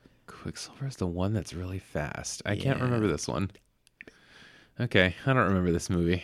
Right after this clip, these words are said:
Speaker 2: Um,
Speaker 1: I,
Speaker 2: yet
Speaker 1: I remember this movie, but I remember I didn't like it.
Speaker 2: It was really long.
Speaker 1: Yeah.
Speaker 2: It could have been cut a little,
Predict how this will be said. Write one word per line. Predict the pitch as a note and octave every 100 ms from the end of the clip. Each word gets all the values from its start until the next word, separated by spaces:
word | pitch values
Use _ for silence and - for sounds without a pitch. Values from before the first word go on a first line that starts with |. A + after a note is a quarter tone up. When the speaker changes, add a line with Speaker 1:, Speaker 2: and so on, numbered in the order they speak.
| -
Speaker 2:
Um, | G#2 G2 F#2 F2+ F2 - - -
Speaker 1:
I, | A#2
Speaker 2:
yet | A2+
Speaker 1:
I | B2+
remember | B2+ B2+
this | C3 B2+
movie, | B2
but | G2+ F#2+
I |
remember | F#2+ G2 F#2+
I |
didn't | E2+ E2+ D2+
like | - -
it. | - -
Speaker 2:
It | -
was | F#2
really | F#2 G2
long. | E2 D2+ D#2+ D#2 D#2+
Speaker 1:
Yeah. | - G2 F#2+ F#2 F2+ - - _ _ _ _ _
Speaker 2:
It | A2
could | A#2
have | F#2+
been | F2
cut | - -
a | -
little, | E2+